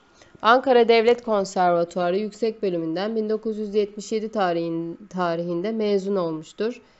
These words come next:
Devlet tiyatrolarında önce oyuncu, daha sonra yönetmen,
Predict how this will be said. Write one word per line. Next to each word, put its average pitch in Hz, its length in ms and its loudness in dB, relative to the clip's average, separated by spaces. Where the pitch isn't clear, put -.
Devlet 220 420 2
tiyatrolarında 220 800 0
önce 226 340 0
oyuncu, 220 420 0
daha 226 180 2
sonra 220 240 -4
yönetmen, 208 520 -2